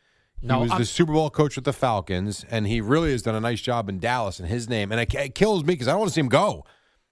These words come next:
Speaker 1: Like, they've played, this is the best Cowboys defense I've seen in years.
Speaker 2: I'm sick of defensive guys.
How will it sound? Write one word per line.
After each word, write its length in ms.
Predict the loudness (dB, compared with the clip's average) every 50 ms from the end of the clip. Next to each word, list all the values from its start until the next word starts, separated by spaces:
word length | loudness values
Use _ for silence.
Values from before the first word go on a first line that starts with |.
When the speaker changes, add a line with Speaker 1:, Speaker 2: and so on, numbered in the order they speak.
| _ -2
Speaker 1:
Like, 160 | -2 2 2
they've 200 | 2 2 2 0
played, 520 | 0 0 2 2 2 0 -2 -4 -6 -2 -2
this 140 | -2 0
is 20 | 0
the 100 | 0 2
best 280 | 2 2 2 0 0
Cowboys 320 | 2 2 2 4 2 0 0
defense 260 | -2 -2 -2 -2 -2
I've 100 | -4 -4
seen 160 | -4 -4 -2 -2
in 100 | 0 0
years. 260 | -2 -2 -2 0 0
Speaker 2:
I'm 100 | 0 0
sick 280 | 2 0 0 0 2 0
of 80 | -2
defensive 540 | -2 -4 -6 -4 -2 -2 -2 -2 -4 -10 -8
guys. 500 | -6 -6 -6 -6 -8 -10 -12 -14 -18 -20